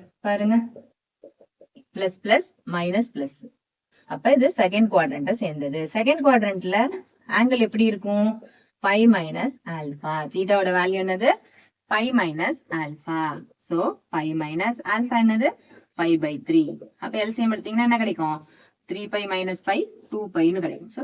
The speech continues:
டூ பை by த்ரீ தான் என்னோட தீட்டா. இப்ப ஆர் தெரிஞ்சிருச்சு, தீட்டா தெரிஞ்சிருச்சு. கொண்டு போய் சப்ஸ்டிட்யூட் பண்ணிக்கலாமா? Minus root three plus three I whole power thirty-one is equal to என்னது?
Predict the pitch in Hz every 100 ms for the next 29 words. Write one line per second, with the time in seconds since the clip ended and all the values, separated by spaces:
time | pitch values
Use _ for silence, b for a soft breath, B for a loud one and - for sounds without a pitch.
0 | 269 240 226 180 135 139 147 143 226 175
1 | 254 - 143 127 - b b b - 226
2 | 208 233 247 233 220 226 233 - 339 466
3 | 240 202 185 170 156 147 180 196 208 220
4 | 214 - 226 214 202 196 202 240 339 -
5 | _ _ _ 151 165 202 277 - _ _
6 | _ _ 170 185 185 208 208 175 185 -
7 | 233 381 - _ _ - 175 170 139 175
8 | - 214 220 220 214 202 180 180 180 202
9 | 196 190 170 170 - 151 160 233 240 233
10 | 165